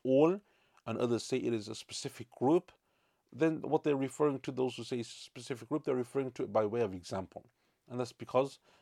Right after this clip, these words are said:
uh, when he says that, he's referring to the, the, the, the, the Jews and the Christians, and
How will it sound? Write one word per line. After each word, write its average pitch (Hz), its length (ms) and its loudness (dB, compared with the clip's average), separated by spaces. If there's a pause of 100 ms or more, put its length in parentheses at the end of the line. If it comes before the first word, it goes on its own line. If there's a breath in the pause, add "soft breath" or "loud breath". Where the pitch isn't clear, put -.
(220 soft breath)
uh, 101 300 -2 (100)
when 101 160 -6
he 104 100 -6
says 127 280 -2
that, 113 120 -2
he's 110 160 -6
referring 113 360 -4
to 110 100 -14
the, 104 160 -6 (180)
the, 107 220 -4 (100)
the, 107 140 -10 (120)
the, 107 100 -8
the 101 280 -12
Jews 117 240 -8
and 104 80 -12
the 101 60 -16
Christians, 156 560 -10 (400 soft breath)
and 143 220 -4